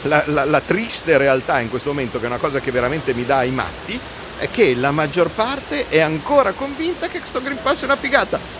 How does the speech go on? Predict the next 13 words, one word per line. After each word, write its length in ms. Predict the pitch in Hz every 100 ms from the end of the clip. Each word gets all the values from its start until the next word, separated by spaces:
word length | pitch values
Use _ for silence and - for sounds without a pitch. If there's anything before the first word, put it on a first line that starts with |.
| -
e 180 | 247 254
anzi, 500 | 302 240 135 - 92 - - -
che 120 | 208
col 200 | 196 240
Super 320 | - 302 247 226
Green 220 | 294 269
Pass, 420 | 247 139 110 127 107 - - -
eh, 480 | 208 202 180 175 165 -
finalmente 680 | 269 269 269 262 285 247 240
riusciremo 680 | 196 185 240 220 254 240 208
a 100 | 196
evitare, 800 | 214 202 196 170 170 196 196 -
eh, 540 | 156 156 147 135 127